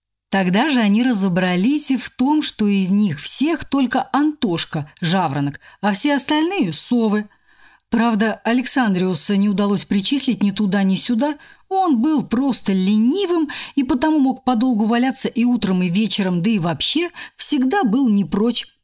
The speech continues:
поспать. «Привет!» ещё издали крикнул Пашка Антошке и побежал скорее наливать ему чай.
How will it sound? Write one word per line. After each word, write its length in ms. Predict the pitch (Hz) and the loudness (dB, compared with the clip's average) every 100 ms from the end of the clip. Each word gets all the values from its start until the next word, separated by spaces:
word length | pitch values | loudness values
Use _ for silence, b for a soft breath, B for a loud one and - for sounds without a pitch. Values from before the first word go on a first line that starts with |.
| _ | _
поспать. 840 | - 196 185 - - 170 139 - - _ _ _ _ _ _ _ _ | -4 -2 0 -4 -6 -4 -4 -6 -10 _ _ _ _ _ _ _ _
«Привет!» 800 | - 240 359 339 381 359 240 - _ b b b _ | -2 0 2 0 0 -2 -4 -10 _ b b b _
ещё 360 | 160 190 - 196 | -4 -2 0 0
издали 360 | 240 220 208 | 2 2 0
крикнул 420 | 202 202 202 185 156 | 0 -2 -2 -4 -4
Пашка 400 | - 185 - - | -4 -4 -4 -6
Антошке 580 | 165 170 151 330 - 254 | -2 -2 0 -2 0 -4
и 260 | - - | -4 -4
побежал 600 | 302 - 226 208 208 226 254 | -4 -2 0 0 0 0 -2
скорее 460 | - 220 220 226 | -2 -2 0 2
наливать 500 | 202 202 208 214 - | 2 2 0 0 0
ему 220 | 196 208 | 0 0
чай. 400 | 226 - 220 143 | 0 -2 -2 -4